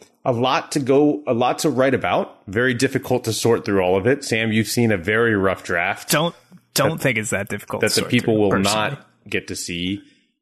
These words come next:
Speaker 1: um, where I'm trying to answer all of those questions as, uh, as clearly as possible, because I think ultimately, um, it's going to be a messy, uh,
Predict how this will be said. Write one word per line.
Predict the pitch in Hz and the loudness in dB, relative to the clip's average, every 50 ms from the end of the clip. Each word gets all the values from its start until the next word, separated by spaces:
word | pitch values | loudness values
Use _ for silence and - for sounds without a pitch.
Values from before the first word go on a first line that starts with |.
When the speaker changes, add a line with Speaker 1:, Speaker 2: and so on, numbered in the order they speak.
| _ - | _ -4
Speaker 1:
um, | 98 95 95 92 87 87 90 - - 131 | -2 0 0 0 -2 -4 -6 -8 -4 0
where | 113 113 117 | 2 2 4
I'm | 113 113 113 | 4 2 0
trying | 110 - - 131 135 135 135 135 131 | -2 0 0 2 2 4 4 2 2
to | 131 - - 123 120 120 120 120 120 117 117 113 113 117 - - - _ _ _ _ _ _ _ _ _ _ _ _ _ _ _ _ _ | 0 0 0 2 2 4 4 4 4 4 2 2 2 0 -2 -4 -12 _ _ _ _ _ _ _ _ _ _ _ _ _ _ _ _ _
answer | 123 123 127 123 - - 120 | -2 -2 -2 -2 0 0 0
all | 92 95 107 113 117 | 2 4 4 4 2
of | 110 | 4
those | 104 113 110 101 - | 4 2 2 2 0
questions | - - 104 101 - - - 104 95 95 95 90 - - - - | -2 0 0 0 0 -2 -4 -4 -2 -2 -4 -4 -6 -8 -8 -4
as, | 95 90 87 85 - - - | -2 -2 -2 -2 -4 -8 -10
uh, | - - 82 110 98 95 95 90 90 90 - - | -10 -6 -4 -2 -2 0 0 -2 -2 -4 -4 -2
as | 92 98 - | -2 -2 -2
clearly | - - - 127 127 127 120 113 | -4 -2 0 2 2 4 4 2
as | 107 98 | 2 0
possible, | - - 151 170 - 117 101 95 | 0 0 0 0 0 0 -2 -2
because | 95 101 - 120 | -2 -2 0 0
I | 123 113 | 0 0
think | - - 165 156 151 - - - - _ _ _ _ _ - | 2 0 -2 -2 -2 -6 -14 -20 -20 _ _ _ _ _ -2
ultimately, | 147 131 139 135 - 147 131 120 95 107 113 107 107 104 101 - - | 0 0 2 2 2 2 2 2 2 2 0 0 0 -2 -2 -6 -6
um, | - 101 98 95 95 90 87 85 - - _ _ | -6 -2 -2 0 0 -2 -4 -6 -10 -14 _ _
it's | 123 113 - | -8 -8 -4
going | - 131 131 127 | 0 0 2 2
to | 120 | 2
be | 101 110 | 0 0
a | 107 101 | 0 0
messy, | 95 95 98 101 98 - - 117 110 104 104 107 104 - _ _ _ _ _ _ _ _ _ _ _ _ _ 101 | 0 0 0 -2 -2 -2 -4 -4 -2 -2 -2 -4 -6 -10 _ _ _ _ _ _ _ _ _ _ _ _ _ -6
uh, | 87 85 82 76 | -4 -4 -4 -4